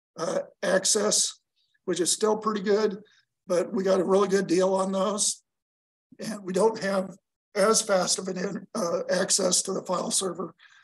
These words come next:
but everything else is ten to forty gigabits per second, uh,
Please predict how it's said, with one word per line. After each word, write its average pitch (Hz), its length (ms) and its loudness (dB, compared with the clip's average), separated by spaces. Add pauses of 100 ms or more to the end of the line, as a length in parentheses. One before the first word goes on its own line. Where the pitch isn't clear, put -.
(300)
but 170 220 0
everything 202 420 2
else 185 320 0
is - 320 -2
ten 185 320 -4
to 180 320 -4 (160)
forty 180 200 0
gigabits 185 540 -2
per 208 120 -4
second, 175 460 -4 (600)
uh, 170 180 -8